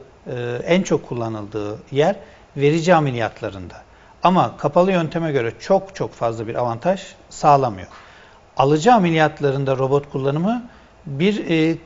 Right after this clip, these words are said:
klinik deneme aşamasında, e, ülkemiz dışındaki bazı, e, ülkelerde deneniyor. Ama orada tabii, e, biraz daha yol alması gerekiyor. Teknoloji hani organ nakli neresinde derseniz,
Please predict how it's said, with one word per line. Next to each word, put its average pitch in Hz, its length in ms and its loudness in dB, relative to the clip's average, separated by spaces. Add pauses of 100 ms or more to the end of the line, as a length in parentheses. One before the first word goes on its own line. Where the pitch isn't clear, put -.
klinik 180 500 0
deneme 175 280 4
aşamasında, 151 920 -2 (140)
e, 139 400 4
ülkemiz 160 440 -2
dışındaki 123 540 -6
bazı, 127 440 2 (1300)
e, 147 40 -4
ülkelerde 139 560 -2 (360)
deneniyor. 151 640 0 (580)
Ama 175 200 4
orada 190 260 4
tabii, 190 460 2
e, 165 80 0 (1200)
biraz 170 280 6
daha 156 160 4
yol 165 200 6
alması 117 380 2
gerekiyor. 127 480 -2 (560)
Teknoloji 196 560 2
hani 147 300 -2 (120)
organ 165 340 4
nakli 147 300 -2
neresinde 135 420 -2
derseniz, 147 600 -2